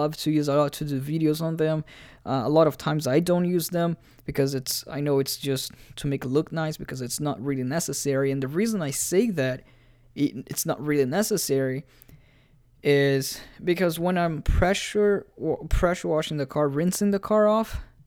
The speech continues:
the he-, you know, the heavier grime that's on the surface of the paint, that's gonna come off. It's not gonna be there. Uh, and the foam cannon, then what's the next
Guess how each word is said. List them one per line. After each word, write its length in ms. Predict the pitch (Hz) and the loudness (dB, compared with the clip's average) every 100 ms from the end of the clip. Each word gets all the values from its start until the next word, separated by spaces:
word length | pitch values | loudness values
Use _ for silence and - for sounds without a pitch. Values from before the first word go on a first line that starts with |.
| _ | _
the 160 | 170 147 | -2 -2
he-, 500 | - - - - 175 | -2 -16 -16 -8 -4
you 60 | |
know, 200 | 165 110 | -2 -2
the 440 | 76 - 98 151 151 | -6 -8 -4 -2 -2
heavier 460 | - 196 247 254 | 0 -2 2 0
grime 380 | 156 139 147 170 | 0 -2 -2 0
that's 200 | 156 - | -2 -2
on 60 | 151 | -4
the 100 | 139 | -4
surface 300 | 156 156 165 | -6 -6 -6
of 80 | |
the 60 | 165 | -4
paint, 240 | - 185 | -4 -4
that's 180 | 160 214 | -4 -6
gonna 160 | 226 165 | -4 -4
come 220 | - 131 | -4 -4
off. 320 | 139 - - _ _ _ _ _ | -4 -8 -18 _ _ _ _ _
It's 120 | - - | -12 -8
not 120 | 98 | -6
gonna 140 | 110 107 147 | -8 -6 -4
be 80 | |
there. 260 | 143 - - _ _ _ _ _ _ - | -4 -8 -16 _ _ _ _ _ _ -16
Uh, 400 | - 69 71 90 - - - - _ | -14 -12 -14 -18 -18 -18 -20 -20 _
and 640 | - 139 131 131 135 - - - - | -6 -4 -2 -2 -4 -8 -14 -20 -14
the 140 | 190 | -12
foam 320 | 135 - 156 165 | -10 -4 -4 -2
cannon, 340 | 160 160 151 | -2 -2 -2
then 200 | 147 147 | -2 0
what's 220 | 170 - | -2 -2
the 60 | 151 | -4
next 420 | 143 165 - - | -4 -4 -4 -6